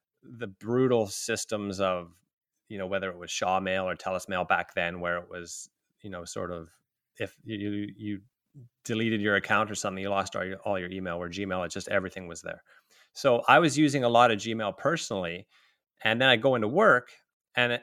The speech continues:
and remember when the limits used to hit, you know, "Oh, your, you know, your attachment is too big," or the, "Your email box is full, so you need to delete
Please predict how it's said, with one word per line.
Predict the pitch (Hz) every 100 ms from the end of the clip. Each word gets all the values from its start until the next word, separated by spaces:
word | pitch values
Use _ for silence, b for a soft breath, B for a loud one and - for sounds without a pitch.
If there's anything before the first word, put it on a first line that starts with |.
| -
and | 127 123
remember | 127 135 147 143
when | 135 127
the |
limits | 113 120 123 139
used | 131
to | 123
hit, | 127 127 -
you |
know, | 117 107 107
"Oh, | 117
your, | 113 110 104 104 - _
you | 120 117
know, | 104 101 104 _
your | _ 113
attachment | 107 123 113 123 113
is | 107
too | 113
big," | 101 104 104 95
or | 98 95 92 - b b b _
the, | 110 107
"Your | 101 101 104
email | 117 113 110
box | 104 104 -
is | 95
full, | - 113 101 95
so | - 117
you | 101
need | 101 101
to | 107 95 _ _
delete | 110 104 104